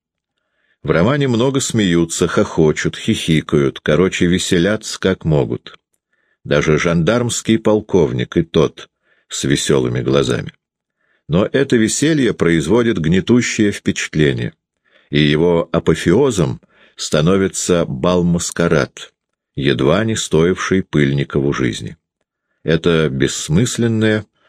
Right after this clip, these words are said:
нелепое веселье чревато катастрофой. Но, может быть, повествователь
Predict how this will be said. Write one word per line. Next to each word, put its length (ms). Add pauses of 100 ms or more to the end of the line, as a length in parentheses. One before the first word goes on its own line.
(200)
нелепое 800
веселье 640
чревато 640
катастрофой. 760 (2500)
Но, 220
может 300
быть, 400
повествователь 880